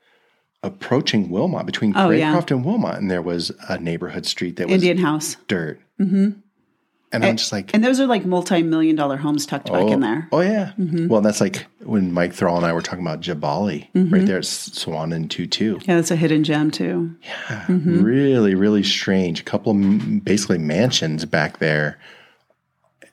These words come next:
Speaker 1: in the middle of the city. It's just odd. Super odd.
Speaker 2: Stone's throw away from a crack rock. <laughs>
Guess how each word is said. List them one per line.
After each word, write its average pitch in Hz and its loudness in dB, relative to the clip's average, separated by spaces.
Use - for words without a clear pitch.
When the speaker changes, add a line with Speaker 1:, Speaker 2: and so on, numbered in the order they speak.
Speaker 1:
in - -8
the 87 -4
middle 87 -2
of 90 0
the 98 0
city. 120 -2
It's 101 -4
just 90 -4
odd. 80 -4
Super 101 -2
odd. 92 -6
Speaker 2:
Stone's 165 2
throw 175 0
away 185 2
from 196 -4
a 214 -2
crack 247 0
rock. 214 0
<laughs> - 0